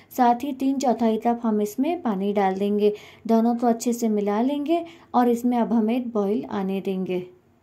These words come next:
मैंने यहाँ दो कप बेसन के लिए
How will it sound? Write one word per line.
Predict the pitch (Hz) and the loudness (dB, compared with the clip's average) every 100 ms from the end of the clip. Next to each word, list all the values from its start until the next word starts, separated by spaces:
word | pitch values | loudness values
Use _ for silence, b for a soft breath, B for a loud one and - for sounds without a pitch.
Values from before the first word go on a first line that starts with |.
| _ _ _ _ _ - | _ _ _ _ _ 0
मैंने | 240 233 269 | 2 4 2
यहाँ | 294 247 247 302 | 4 4 4 2
दो | 254 240 | 4 2
कप | 262 294 | 2 0
बेसन | 240 233 226 254 254 | 2 2 2 2 2
के | 240 247 | 2 2
लिए | 233 247 | 4 2